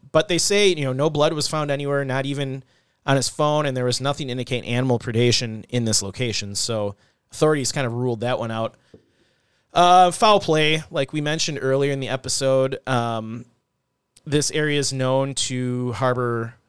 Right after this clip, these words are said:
you know, drug addicts, and people have dumped, you know, bodies in this area in the past. So I don't think it's outside the realm of possibility that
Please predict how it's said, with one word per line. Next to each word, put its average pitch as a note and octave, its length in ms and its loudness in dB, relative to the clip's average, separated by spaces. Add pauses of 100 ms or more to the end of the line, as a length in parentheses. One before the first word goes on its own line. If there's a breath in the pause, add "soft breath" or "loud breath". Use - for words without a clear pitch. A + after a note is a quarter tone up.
(120)
you A2+ 100 -6
know, A2+ 120 2
drug B2 320 0
addicts, B2+ 640 0
and A2+ 460 0 (160)
people B2+ 380 0
have A2+ 200 -6
dumped, A2+ 360 -4 (400)
you B2 80 -8
know, G#2+ 80 -2
bodies A#2+ 580 0
in A#2+ 80 -8
this A#2+ 180 -4
area A#2+ 180 -2
in A#2 80 -6
the A#2 80 -6
past. B2 460 2
So A#2 360 -2 (1040 soft breath)
I C#3+ 120 2
don't D#3+ 160 2
think D3+ 160 -2
it's C#3 100 -2
outside C#3 340 0
the B2 60 -6
realm B2 180 -4
of A#2+ 100 -6
possibility A#2+ 560 -2
that A2+ 200 -2